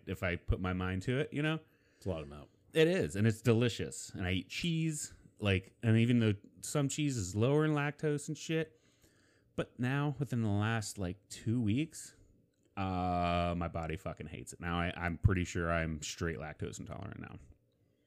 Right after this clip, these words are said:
Speaker 2: Really?
Speaker 1: Yeah. And I was sitting there like, <laughs> "Ha, ha, ha, these memes are funny." And I was even gonna, like, share 'em. Uh, my brother-in-law is lactose intolerant, so I was, like, even gonna share it to him, but, like, "Just tolerate it.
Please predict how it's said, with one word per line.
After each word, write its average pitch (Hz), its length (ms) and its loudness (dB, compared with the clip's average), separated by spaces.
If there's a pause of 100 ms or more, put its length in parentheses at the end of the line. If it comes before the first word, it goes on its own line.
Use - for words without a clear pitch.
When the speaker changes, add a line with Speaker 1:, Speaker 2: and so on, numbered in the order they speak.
(360)
Speaker 2:
Really? 76 580 -10
Speaker 1:
Yeah. 90 180 2 (640)
And 104 140 10
I 98 120 10
was 101 100 8
sitting 107 160 0
there 104 100 6
like, 104 160 0
<laughs> - 20 -6
"Ha, 247 120 8
ha, 220 160 6
ha, 202 80 6
these 208 240 0
memes 214 220 2
are 175 80 0
funny." 233 260 0
And 113 80 4
I 123 60 6
was 139 140 6
even 110 140 4
gonna, 95 140 4
like, 82 120 -4
share 151 280 2
'em. 143 100 2 (360)
Uh, 90 240 0
my 95 100 2
brother-in-law 127 540 4
is 123 100 0
lactose 131 440 0
intolerant, 139 440 0
so 127 60 0
I 117 100 4
was, 131 140 2
like, 110 180 4 (300)
even 117 180 6
gonna 104 120 4
share 110 240 4
it 107 80 0
to 104 80 2
him, 120 220 4
but, 139 60 4
like, 113 160 6
"Just - 180 -2
tolerate 135 460 2
it. 87 160 -8